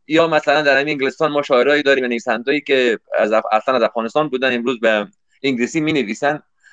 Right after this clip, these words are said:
و جوایز، اه، در حد انگلستان، شاید جوایز جهانی هم گرفتن.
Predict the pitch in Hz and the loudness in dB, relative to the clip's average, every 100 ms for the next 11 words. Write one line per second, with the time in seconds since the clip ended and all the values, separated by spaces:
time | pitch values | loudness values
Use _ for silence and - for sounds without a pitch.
0 | - _ 135 131 123 117 113 104 131 127 | -20 _ 2 4 6 4 2 0 0 2
1 | 151 139 135 127 113 - _ _ _ _ | 0 0 0 0 -4 -10 _ _ _ _
2 | _ - 120 117 110 101 _ _ _ _ | _ -4 0 0 -2 -6 _ _ _ _
3 | _ _ _ _ - 123 123 135 120 117 | _ _ _ _ 0 0 2 -2 -4 -2
4 | 95 - 123 113 117 107 110 110 107 110 | -4 -4 -4 -2 -4 -2 -6 -2 -2 0
5 | 139 117 98 98 127 127 | -2 -2 -6 -6 -6 -6